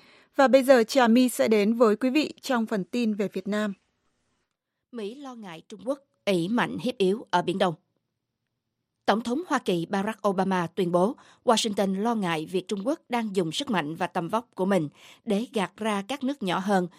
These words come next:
Speaker 2: cùng có tuyên bố chủ quyền ở các khu vực ở Biển Đông. Phát biểu tại một buổi họp công nhân chuyến thăm Jamaica hôm qua, ông Obama nhấn mạnh Washington quan ngại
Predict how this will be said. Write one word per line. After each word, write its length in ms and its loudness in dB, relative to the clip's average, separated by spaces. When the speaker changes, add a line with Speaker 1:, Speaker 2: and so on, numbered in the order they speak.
Speaker 2:
cùng 200 2
có 140 -6
tuyên 180 -6
bố 120 -2
chủ 160 -4
quyền 340 0
ở 100 -2
các 200 -8
khu 120 -4
vực 220 -2
ở 180 0
Biển 200 -4
Đông. 180 0
Phát 160 -2
biểu 200 0
tại 140 -6
một 180 -4
buổi 200 -2
họp 380 -6
công 280 0
nhân 260 0
chuyến 220 -6
thăm 240 -6
Jamaica 500 -4
hôm 200 -6
qua, 300 0
ông 160 2
Obama 380 0
nhấn 220 -4
mạnh 180 -4
Washington 580 0
quan 220 -4
ngại 280 -2